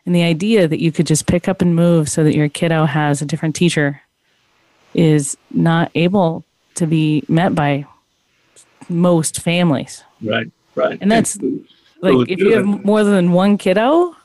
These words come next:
Speaker 1: like, if one kid is stable in their environment and the sibling is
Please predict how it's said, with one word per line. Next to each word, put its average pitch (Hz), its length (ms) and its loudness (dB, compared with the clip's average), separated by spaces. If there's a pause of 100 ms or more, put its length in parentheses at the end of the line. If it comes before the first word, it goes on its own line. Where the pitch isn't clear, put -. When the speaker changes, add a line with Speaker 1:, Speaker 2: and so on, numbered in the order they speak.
Speaker 1:
like, - 480 -4
if 185 220 -2
one 196 260 2
kid 214 220 0
is 196 220 2
stable 185 400 2
in 196 160 2
their 190 320 0
environment 196 640 0
and 165 180 -4
the 160 120 -2
sibling 190 500 2
is 175 280 -2